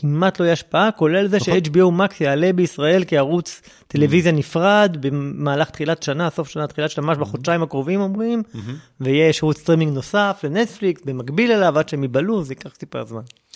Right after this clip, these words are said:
Speaker 2: אגב, פרנצ'ייז, ראיתי טריילר לסדרה חדשה שנקראת סטארטרק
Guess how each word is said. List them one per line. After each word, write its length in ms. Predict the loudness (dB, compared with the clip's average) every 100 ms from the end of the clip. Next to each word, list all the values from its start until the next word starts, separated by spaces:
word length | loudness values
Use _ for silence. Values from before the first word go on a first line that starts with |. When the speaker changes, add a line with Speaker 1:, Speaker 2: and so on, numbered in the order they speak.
| -20 -20 -4
Speaker 2:
אגב, 220 | 0 2
פרנצ'ייז, 580 | 0 -2 -2 -2 -4 -2
ראיתי 420 | -2 -2 -4 -4
טריילר 800 | -4 -6 -4 -4 -2 -2 -2 -4
לסדרה 720 | -4 -4 -4 -4 -8 -6 -2 -4
חדשה 600 | -4 -8 -8 -10 -8 -10
שנקראת 580 | -10 -12 -8 -6 -6
סטארטרק 1500 | -8 -14 -14 -14 -6 -6 -6 -8 -6 -4 -2 -4 -6 -14 -20